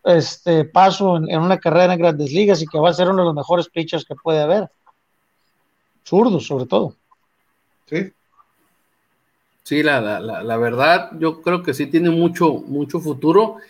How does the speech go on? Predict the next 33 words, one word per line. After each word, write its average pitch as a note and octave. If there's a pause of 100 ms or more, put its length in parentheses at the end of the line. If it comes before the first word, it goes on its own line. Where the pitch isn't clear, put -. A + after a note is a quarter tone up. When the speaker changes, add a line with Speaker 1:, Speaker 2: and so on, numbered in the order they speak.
(440)
Speaker 3:
y, B2+
y B2
creo F3
que F#3+
por B2
algo E3
lo D#3
siguen F3
teniendo C#3+
ahí, C#3+
este, C3
lo, F2+
lo, G#2
los G2+
Dyers, C3
¿no? D#3+
Este, B2+
ya B2
ve, C#3
creo D3+
que C3+
ya C3
hubieran D3
jalado B2
el C3+
gatillo C3
para, G#2+
para A2
hacer B2
cualquier C#3
otra C#3
cosa C3+
con, A#2